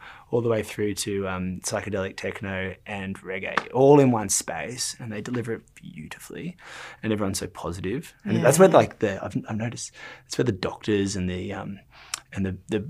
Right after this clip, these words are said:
Speaker 1: more successful people will go after the little festivals where you're, you're learning how to party. Now, these are the good ones. There was this one guy, a, a
Speaker 2: Do they
Speaker 1: neighbour.
Speaker 2: let loose?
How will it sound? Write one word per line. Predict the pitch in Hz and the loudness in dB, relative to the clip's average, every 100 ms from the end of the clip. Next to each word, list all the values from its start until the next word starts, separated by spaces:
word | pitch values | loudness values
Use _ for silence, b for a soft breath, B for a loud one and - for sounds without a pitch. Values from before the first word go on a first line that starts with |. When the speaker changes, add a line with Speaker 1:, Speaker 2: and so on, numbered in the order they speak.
| 220 | 6
Speaker 1:
more | 139 139 131 | 10 12 12
successful | - - - 113 - 127 113 | 6 2 4 4 4 4 4
people | 123 120 117 | 6 6 6
will | 117 117 | 6 6
go | 117 113 110 | 6 4 8
after | 113 113 - 131 | 12 12 10 6
the | 113 117 | 8 6
little | 123 123 117 | 6 4 4
festivals | 107 165 - 113 120 113 | 6 6 6 2 4 6
where | 113 | 8
you're, | 110 110 107 | 8 6 4
you're | 123 | 4
learning | 117 113 127 143 | 6 8 8 8
how | 139 | 10
to | 139 | 8
party. | 143 139 175 294 | 10 10 10 4
Now, | 156 120 | 6 10
these | 139 143 | 10 12
are | |
the | 139 | 10
good | 127 123 | 10 8
ones. | 123 175 285 - B B B | 6 2 0 -4 B B B
There | 135 | 6
was | 123 | 6
this | 127 | 6
one | 127 131 | 8 10
guy, | 123 120 | 12 10
a, | 120 117 - | 10 6 6
a | 120 | 6
Speaker 2:
Do | 120 | 6
they | 120 123 | 10 10
Speaker 1:
neighbour. | - | 10
Speaker 2:
let | - 180 | 8 6
loose? | 160 320 - | 2 2 -4